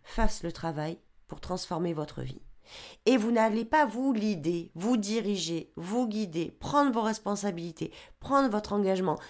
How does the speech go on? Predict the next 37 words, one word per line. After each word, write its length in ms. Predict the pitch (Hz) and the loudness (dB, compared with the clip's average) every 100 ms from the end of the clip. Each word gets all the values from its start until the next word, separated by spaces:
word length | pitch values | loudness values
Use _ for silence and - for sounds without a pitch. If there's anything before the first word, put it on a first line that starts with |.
| - | -18
faire 380 | - - 285 254 | -4 2 4 4
le 140 | 202 | 2
job 320 | 160 160 147 - - _ _ | 0 0 -2 -4 -20 _ _
pour 460 | - 403 269 - - | 10 12 12 4 -4
que 100 | 208 | 0
le 140 | 185 | 2
programme 520 | 185 - 156 147 151 151 - _ _ _ | 0 -2 -2 -2 -2 -6 -14 _ _ _
transforme 580 | - 185 175 - 143 175 - _ _ _ | -4 -4 -2 -2 -4 -4 -12 _ _ _
votre 280 | 165 160 - | -6 -4 -4
vie. 180 | 143 - - - | -8 -10 -16 0
Et 300 | 277 - - - | 2 2 -2 -6
s'il 380 | - - - 269 | -2 2 8 8
ne 60 | |
transforme 600 | - 185 180 180 170 165 | 8 2 0 0 0 0
pas 360 | 135 180 165 131 - - | -2 -2 -2 -4 -12 -8
votre 340 | 127 127 170 | -6 -4 -4
vie, 240 | 175 262 - _ _ _ _ - | -2 -2 -2 _ _ _ _ -2
eh 80 | 240 | 0
bien, 220 | 147 175 | 0 -4
ça 140 | - | -4
va 120 | 143 139 | -2 -2
être 120 | 151 | -2
de 100 | 139 | -4
la 120 | 120 | -4
faute 320 | - 170 - | -8 -10 -10
du 160 | 127 151 | -8 -8
programme. 480 | - 131 - - 127 _ _ - - - - - | -4 -2 -2 -6 -14 _ _ -20 -20 -20 -20 0
Le 200 | 202 311 | 4 4
programme 460 | - 185 160 185 165 | 6 6 6 0 0
va 100 | 160 | -2
être 200 | - - | -2 -4
responsable, 840 | 127 226 220 170 160 165 175 135 | -2 -4 -2 -4 -4 -2 -2 -2
je 160 | 165 285 | 2 2
vais 160 | 226 | 2
devenir 420 | 185 175 180 208 | 0 0 0 0
la 140 | 208 143 | 0 0
responsable 720 | 160 214 - 160 - 165 | -2 -4 -4 -4 -2 -2